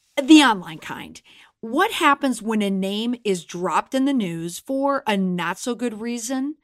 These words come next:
I love charting its progress, where it goes, when it stops. This is how it happens. A name drops in a news story, and a mass of people start Googling and clicking on the name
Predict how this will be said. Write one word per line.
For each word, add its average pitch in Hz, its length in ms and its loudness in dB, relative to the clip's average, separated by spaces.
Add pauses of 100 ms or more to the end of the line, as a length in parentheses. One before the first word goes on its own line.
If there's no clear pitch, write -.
(480)
I 175 120 -6
love 185 560 -6
charting 190 500 -4
its 180 140 -10
progress, 156 720 -12 (260)
where 202 480 0
it 240 100 -10
goes, 190 580 0 (260)
when 175 400 -4
it 175 140 -10
stops. - 680 -14 (800)
This 311 160 -4
is 294 120 -8
how 202 120 0
it 175 60 -6
happens. 165 480 -12 (560)
A 277 80 6
name 302 340 4
drops 240 460 0
in 214 100 0
a 208 80 2
news 180 300 -2
story, 156 520 -8
and 196 160 -2
a 180 60 -2
mass 202 640 -2
of 226 100 -12
people 208 380 -6
start 196 500 -6
Googling 220 600 0
and 185 120 -8
clicking 226 380 -4
on 247 140 0
the 254 80 0
name 170 400 -2